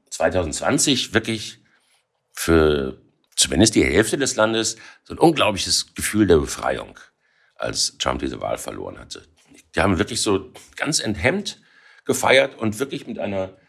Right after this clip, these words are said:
mit einer Freude, als sei der Dämon von ihnen genommen worden.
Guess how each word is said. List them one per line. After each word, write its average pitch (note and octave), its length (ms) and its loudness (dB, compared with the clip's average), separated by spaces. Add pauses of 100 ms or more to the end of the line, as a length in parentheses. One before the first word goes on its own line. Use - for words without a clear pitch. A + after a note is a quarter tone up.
(140)
mit F#2+ 120 -6
einer F2+ 140 0
Freude, C#3 600 2 (240)
als G2+ 220 4
sei - 160 2
der G#2+ 120 4
Dämon D#2+ 520 0
von C2+ 180 -8
ihnen B1 240 -10
genommen A1+ 340 -10
worden. G#1 360 -10